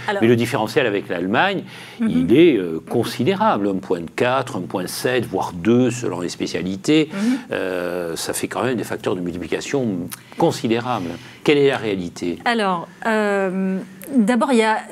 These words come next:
Speaker 1: tout, tous les pays ne donnent pas, euh, ne fournissent pas une information comparable, euh, pour, euh, dire ça. Avec la, avec l'Allemagne, on peut faire des comparaisons.
Speaker 2: Alors, voyons l'Allemagne.
Speaker 1: Euh,
Speaker 2: Parce
Speaker 1: avec
Speaker 2: que
Speaker 1: l'Allemagne
Speaker 2: nos politiques regardent beaucoup en Allemagne.
Speaker 1: Oui.
Speaker 2: Alors, moi, j'aimerais qu'ils regardent dans
Speaker 1: Oui.
Speaker 2: tout le dimensionnement.
Speaker 1: Alors, si on regarde, donc,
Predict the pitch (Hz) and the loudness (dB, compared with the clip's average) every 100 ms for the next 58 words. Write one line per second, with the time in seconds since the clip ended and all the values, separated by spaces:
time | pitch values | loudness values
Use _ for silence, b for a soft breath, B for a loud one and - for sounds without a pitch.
0 | 247 - 339 277 - - 311 254 226 220 | -6 4 4 4 0 2 4 4 4 4
1 | 240 254 202 185 202 196 202 214 233 - | 6 4 4 2 0 0 0 0 -2 -4
2 | - 185 175 180 190 277 262 233 240 214 | -4 -2 0 0 2 6 6 4 0 0
3 | 202 190 185 175 165 185 202 214 226 214 | -2 -2 -4 -4 -4 -4 0 2 2 0
4 | 196 185 175 175 190 214 190 170 160 156 | -2 0 0 0 0 2 0 -2 -4 -6
5 | 160 185 180 170 170 160 151 151 151 175 | -4 -2 0 2 0 0 -2 -2 -2 0
6 | - 139 - - 202 220 220 202 190 196 | 0 -2 -6 0 2 2 2 2 2 0
7 | 190 196 185 180 185 190 175 160 175 - | 0 0 -2 0 0 0 -2 -4 -4 -2
8 | 175 165 160 160 160 165 165 226 262 104 | -4 -4 -4 -4 -2 -2 2 4 4 2
9 | 90 - 143 139 120 101 185 180 170 170 | -4 2 2 4 2 2 2 2 0 0
10 | - 208 208 - - 208 202 214 233 262 | 0 2 4 6 6 4 2 4 4 4
11 | 147 143 143 214 135 110 101 117 127 - | 4 4 2 2 4 4 4 2 2 4
12 | 120 98 92 101 95 202 202 180 180 170 | 2 2 2 2 2 2 4 4 2 2
13 | 226 185 165 214 180 135 131 175 202 208 | 2 4 4 4 0 -2 2 2 4 6
14 | 302 226 214 196 190 - 156 117 92 87 | 6 6 2 2 0 0 0 0 -2 -2
15 | 214 220 208 190 - 240 - 294 285 277 | -2 0 2 0 -2 -8 -4 0 2 4
16 | 247 226 220 208 233 247 220 214 | 4 4 2 2 2 2 2 0